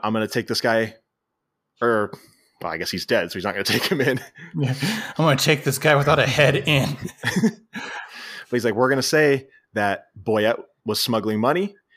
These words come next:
Speaker 1: and, uh, that he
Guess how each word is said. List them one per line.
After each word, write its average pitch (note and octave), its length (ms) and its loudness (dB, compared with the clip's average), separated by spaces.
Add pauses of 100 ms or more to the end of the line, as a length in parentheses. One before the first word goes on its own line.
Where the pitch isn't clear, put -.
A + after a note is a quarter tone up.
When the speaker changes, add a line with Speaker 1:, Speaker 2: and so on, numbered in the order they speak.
(440)
Speaker 1:
and, G2+ 540 0 (100)
uh, G2 380 -2 (720)
that G2+ 220 -2
he G#2+ 340 -4